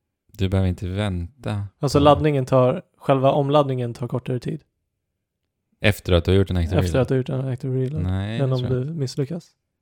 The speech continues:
Speaker 1: Nej, det tror jag inte. Inte vad jag
Speaker 2: Nej.
Speaker 1: som Gears-veteran
Speaker 2: Ja, nej, men då
Speaker 1: <laughs> har
Speaker 2: är
Speaker 1: märkt
Speaker 2: det
Speaker 1: av
Speaker 2: inte så.
Speaker 1: i alla fall. Men däremot så blir nästa omgång svårare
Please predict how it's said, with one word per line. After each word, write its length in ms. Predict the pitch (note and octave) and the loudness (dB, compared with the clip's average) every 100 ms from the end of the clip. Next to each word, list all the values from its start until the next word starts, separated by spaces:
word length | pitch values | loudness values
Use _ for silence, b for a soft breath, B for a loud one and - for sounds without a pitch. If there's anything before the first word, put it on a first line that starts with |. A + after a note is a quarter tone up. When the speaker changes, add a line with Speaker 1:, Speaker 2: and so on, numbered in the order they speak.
| _ _ _ _ _ _ | _ _ _ _ _ _
Speaker 1:
Nej, 140 | G2 A2 | -6 -6
det 80 | |
tror 140 | A2+ - | -8 -12
jag 60 | |
inte. 100 | A2+ _ _ _ _ _ _ - | -14 _ _ _ _ _ _ -6
Inte 200 | G2 A2 | -4 0
vad 100 | G#2+ | 2
jag 400 | G2+ G2 F2+ E2+ - _ | 2 0 -2 -6 -10 _
Speaker 2:
Nej. 260 | C#3+ C#3 E3+ | 0 4 4
Speaker 1:
som 320 | E3+ G2 F#2+ | 4 2 2
Gears-veteran 720 | F#2+ G#2 F2+ G2+ - A2+ C#3+ | 6 8 8 4 4 6 8
Speaker 2:
Ja, 180 | D3 - | 8 8
nej, 280 | D3 E3+ D3+ | 6 8 10
men 140 | D#3 | 10
då 80 | D3 | 10
Speaker 1:
<laughs> 0 | |
har 140 | A2 A2 | 10 10
Speaker 2:
är 40 | |
Speaker 1:
märkt 160 | A2 G#2 | 8 8
Speaker 2:
det 80 | G2 | 8
Speaker 1:
av 40 | |
Speaker 2:
inte 100 | G2 | 8
så. 60 | F#2+ | 6
Speaker 1:
i 20 | |
alla 100 | G2 | 4
fall. 100 | - - B B B B - | 0 -10 B B B B 0
Men 160 | A2 A2 | 6 10
däremot 360 | A2+ A#2 A2 | 10 10 6
så 100 | - | 4
blir 200 | G#2 G2+ | 4 4
nästa 500 | G2+ F#2+ - G2 F#2+ G2 | 4 2 4 6 8 8
omgång 380 | F#2+ F2+ F2+ | 4 2 0
svårare 580 | - G2+ F2+ F#2+ E2 - | 0 2 4 4 0 -4